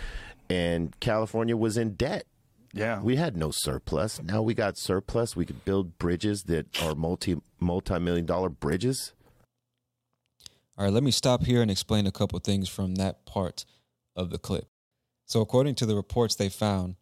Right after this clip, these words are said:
Speaker 3: California makes over a billion dollars a year in marijuana tax revenue. That's a billion with a B. And B Real was saying that it was probably higher in the past because during the pandemic, when the government was sending people stimulus checks,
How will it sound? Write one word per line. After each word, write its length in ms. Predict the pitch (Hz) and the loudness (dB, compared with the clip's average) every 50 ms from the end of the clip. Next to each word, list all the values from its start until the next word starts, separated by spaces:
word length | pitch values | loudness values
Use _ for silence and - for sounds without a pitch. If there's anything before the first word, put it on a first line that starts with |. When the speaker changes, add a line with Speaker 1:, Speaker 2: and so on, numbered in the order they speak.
| _ _ _ _ - | _ _ _ _ -4
Speaker 3:
California 540 | - 120 127 123 - - 131 127 127 120 113 | 0 0 0 0 0 0 -2 -2 0 0 0
makes 300 | 110 110 107 98 - - - | 0 0 0 -2 -4 -2 2
over 360 | 104 104 98 92 98 98 95 - | 2 2 4 4 2 2 2 4
a 180 | 98 95 98 90 87 92 _ _ _ _ - | 2 2 2 0 -2 -8 _ _ _ _ 2
billion 800 | 131 123 131 139 139 139 139 139 135 135 131 131 135 135 131 - _ _ _ _ _ _ _ _ _ 101 | 4 6 6 6 8 6 6 6 4 4 2 2 2 0 -2 -4 _ _ _ _ _ _ _ _ _ 2
dollars 640 | 123 127 117 104 95 92 92 95 101 - - - - _ _ _ _ _ _ _ _ - | 2 4 4 4 4 4 4 4 2 2 0 -4 -8 _ _ _ _ _ _ _ _ -4
a 60 | - 101 | 0 0
year 440 | 104 101 113 117 104 92 87 90 90 - _ _ _ _ _ _ _ _ _ _ _ - | 2 4 4 6 6 6 4 2 -2 -4 _ _ _ _ _ _ _ _ _ _ _ -6
in 140 | 104 98 95 | -2 0 2
marijuana 540 | 98 104 104 104 101 92 98 98 95 92 87 | 4 4 4 4 4 4 2 2 2 0 0
tax 360 | - - 90 90 90 - - | 0 0 0 0 -2 -4 -4
revenue. 400 | 78 78 71 65 67 64 - - - _ _ _ _ _ - | -4 -4 -4 -4 -8 -8 -10 -12 -14 _ _ _ _ _ -8
That's 220 | 117 120 - - | -8 -8 -6 -8
a 40 | 101 | -12
billion 560 | 98 - - 113 113 113 120 117 113 107 101 | -10 -2 0 2 4 6 6 6 6 4 4
with 200 | 98 101 95 - | 4 2 2 2
a 100 | - - - | -2 -4 -4
B. 440 | - - 113 113 113 110 104 95 - _ _ _ _ _ _ _ _ _ _ _ _ _ _ - | -2 2 2 4 4 2 0 -4 -8 _ _ _ _ _ _ _ _ _ _ _ _ _ _ -6
And 120 | - 104 90 | -4 0 2
B 140 | 113 123 | 4 4
Real 220 | 120 123 131 131 117 | 4 6 6 6 4
was 120 | 101 95 | 4 2
saying 300 | - - 127 123 110 98 | 2 2 2 2 2 2
that 140 | 98 98 95 | 2 2 2
it 40 | 101 | 0
was 120 | 95 95 | -2 -2
probably 480 | - - 117 123 143 139 120 101 104 95 | -2 -2 0 0 0 0 0 0 0 -2
higher 360 | 92 - 107 127 123 113 104 | -2 -2 0 0 2 2 2
in 120 | 101 95 | 2 0
the 60 | 90 85 | -2 0
past 420 | - - 117 123 98 87 - - | 0 2 2 2 2 0 -2 -4
because 280 | 107 - - 101 92 82 | -6 -2 0 0 0 0
during 220 | - 104 104 107 | 0 0 0 0
the 60 | 101 92 | 0 0
pandemic, 600 | - 104 95 95 92 110 120 117 101 95 - - | 0 0 0 2 2 2 2 4 2 0 0 0
when 100 | 95 95 | -2 -2
the 60 | 95 | 0
government 400 | 90 101 98 87 104 101 95 80 | 2 2 2 2 2 0 0 0
was 120 | 82 92 - | 0 0 0
sending 340 | - - 101 95 95 92 | 2 2 2 2 2 0
people 260 | - 104 95 - 87 92 | 0 -4 -4 -4 -4 -6
stimulus 480 | - - 117 123 113 98 90 95 - | -4 0 0 2 2 2 0 0 -2
checks, 380 | - 104 92 101 - - - | 0 0 0 0 -2 -6 -10